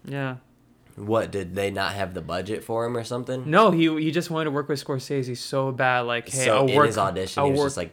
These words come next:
Speaker 1: I'll
Speaker 2: the
Speaker 1: work
Speaker 2: cheapest.
Speaker 1: for cheap." <laughs> Yeah, "I'll work for cheap," basically.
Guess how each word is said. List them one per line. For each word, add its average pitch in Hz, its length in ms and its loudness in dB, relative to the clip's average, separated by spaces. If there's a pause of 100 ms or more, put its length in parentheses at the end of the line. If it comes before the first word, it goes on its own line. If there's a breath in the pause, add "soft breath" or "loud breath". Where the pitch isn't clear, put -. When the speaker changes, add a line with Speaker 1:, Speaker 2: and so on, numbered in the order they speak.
(140)
Speaker 1:
I'll 139 140 4
Speaker 2:
the 135 80 2
Speaker 1:
work 139 100 4
Speaker 2:
cheapest. 147 160 -10
Speaker 1:
for 143 100 0
cheap." 127 460 -4
<laughs> - 40 -6
Yeah, 135 220 6
"I'll 131 120 6
work 135 180 0
for 135 160 -4
cheap," 123 260 -8
basically. 123 640 -10